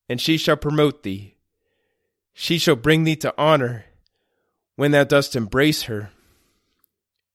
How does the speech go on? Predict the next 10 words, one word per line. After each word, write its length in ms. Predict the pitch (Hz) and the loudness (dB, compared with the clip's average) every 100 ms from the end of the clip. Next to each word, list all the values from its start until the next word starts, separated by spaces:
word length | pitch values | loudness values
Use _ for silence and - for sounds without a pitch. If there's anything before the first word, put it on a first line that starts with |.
| _ _ _ _ _ _ _ _ _ _ | _ _ _ _ _ _ _ _ _ _
She 220 | - 156 | -10 -4
shall 160 | 165 | -2
give 260 | 135 156 160 | 0 2 0
to 100 | - | 0
thine 260 | 147 139 135 | 2 2 2
head 280 | 160 160 - _ _ _ _ _ _ _ _ _ | -2 -2 -10 _ _ _ _ _ _ _ _ _
an 120 | 127 | -2
ornament 380 | 143 160 160 165 | 2 2 2 2
of 120 | 160 | 0
grace. 540 | 131 139 107 - - | 2 0 0 -8 -16